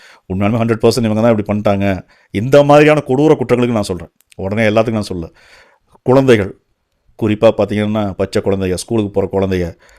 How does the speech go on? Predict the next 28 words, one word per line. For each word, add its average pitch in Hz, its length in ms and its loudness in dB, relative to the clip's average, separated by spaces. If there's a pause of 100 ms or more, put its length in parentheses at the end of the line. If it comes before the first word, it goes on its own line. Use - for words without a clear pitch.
(160)
அதுக்கப்புறம் 101 460 0
இந்த 98 120 -4
மாதிரி, 95 420 -2 (340)
பெண்கள், 95 440 -4 (380)
அவங்கள 95 300 -2
வந்து, 101 520 2 (640)
அ, - 40 -14 (460)
இந்த 101 140 -4
மாதிரி 110 240 0
வந்து 117 160 -4
கொடுமைப்படுத்துறது 110 600 -2
மட்டும் 101 260 -4
இல்லாம, 95 400 -4 (460)
சிதைச்சு 104 380 -2 (100)
சின்னாபின்னமாக்கி, 101 840 -4 (460)
அவங்கள 95 220 -4
வந்து 104 400 -2
கொடூரமா 113 440 2
கொலை 104 220 2
பண்ணிட்டு, 98 520 -4
அதுக்கப்புறம் 101 420 -2
தைரியமா 110 320 0
ஜெயிலுக்கு 107 320 0
போற 98 240 -4
அந்த 95 180 -4
இதை 101 180 -2
குறையணும் 101 320 0
அப்படின்னா, 90 380 -6